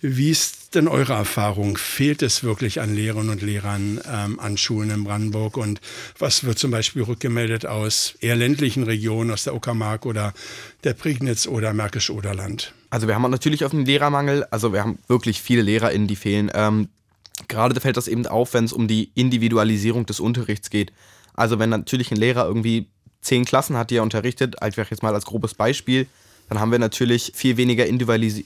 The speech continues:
Speaker 2: Individualisierung auf die einzelnen SchülerInnen. Und das ist eben, wenn ein Lehrer weniger Unterricht macht und für weniger Klassen zuständig ist,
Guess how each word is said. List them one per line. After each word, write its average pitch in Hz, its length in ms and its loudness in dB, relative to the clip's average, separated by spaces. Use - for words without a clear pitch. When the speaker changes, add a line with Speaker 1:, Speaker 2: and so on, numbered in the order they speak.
Speaker 2:
Individualisierung 113 880 0
auf - 140 -4
die 87 100 -2
einzelnen 110 340 -2
SchülerInnen. 113 520 2
Und - 80 -2
das 107 160 2
ist 120 120 -6
eben, 110 220 0
wenn 110 200 2
ein - 100 -6
Lehrer 113 460 2
weniger 120 320 2
Unterricht 131 480 0
macht 131 240 0
und 110 100 -6
für 113 80 -2
weniger 117 300 0
Klassen 120 260 -4
zuständig 123 420 -4
ist, 120 200 -4